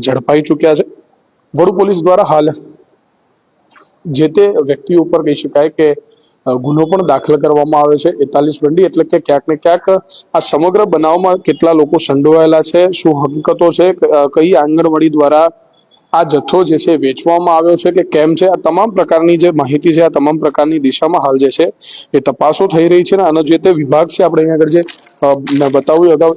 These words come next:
એ જ પ્રકારે ગુજરાત સરકારની આઈ સી ડી એમ જે યોજના છે, એના જે અધિકારી છે, તેઓને પણ અત્યારે અહીંયા આગળ બોલાવવામાં આવ્યા હતા અને ચોક્કસથી તેઓ દ્વારા પણ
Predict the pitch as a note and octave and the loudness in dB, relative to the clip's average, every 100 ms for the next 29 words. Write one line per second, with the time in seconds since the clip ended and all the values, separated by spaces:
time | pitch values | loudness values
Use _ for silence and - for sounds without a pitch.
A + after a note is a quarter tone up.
0 | - F3 F3 D#3+ C#3 D3 D3 F3 - _ | 0 -2 0 -4 0 2 2 0 -4 _
1 | _ _ _ D3 D3+ E3+ G#3+ - E3 - | _ _ _ -4 0 2 0 0 0 2
2 | D#3+ F3 G3 D#3 D3+ - D#3+ D#3 E3 D#3+ | 0 2 0 0 0 0 0 2 2 2
3 | D#3 D3 C#3+ C#3+ E3 F3 D3+ E3 D3+ C#3 | 0 2 2 2 0 0 0 0 0 0
4 | D3 C#3 D3 C#3+ D#3+ E3 F3 F3+ D3+ D3+ | 0 0 -2 0 0 2 0 0 0 0
5 | D3 D#3+ C#3 D3+ D3 C#3+ D3 C#3+ C3+ D3 | 0 -2 0 0 0 0 0 2 2 2
6 | D3+ D#3 C#3 D3 D3 E3 A3+ _ - _ | 2 0 0 0 0 -2 -2 _ -20 _
7 | - D#3 D3 D3 F#3 - A3 E3+ E3 D#3 | -4 -2 -2 -2 -2 -2 0 2 2 2
8 | D3 D3 D#3+ F3 | 2 2 0 -2